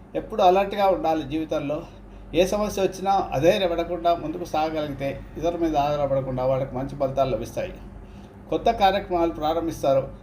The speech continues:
ప్రారంభించకపోవడం మంచిది ఈ సంవత్సరం, లేకపోతే ఇబ్బందులు పాలు కావాల్సి వస్తుంది.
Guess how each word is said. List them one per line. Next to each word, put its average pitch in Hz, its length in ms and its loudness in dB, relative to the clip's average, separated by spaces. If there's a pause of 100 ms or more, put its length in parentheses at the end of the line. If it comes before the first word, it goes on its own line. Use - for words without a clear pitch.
(120)
ప్రారంభించకపోవడం 160 920 0
మంచిది 156 300 -2
ఈ 131 120 -4
సంవత్సరం, 139 440 0 (200)
లేకపోతే 165 440 0
ఇబ్బందులు 170 400 0 (300)
పాలు 147 200 0
కావాల్సి 143 320 2
వస్తుంది. - 380 -14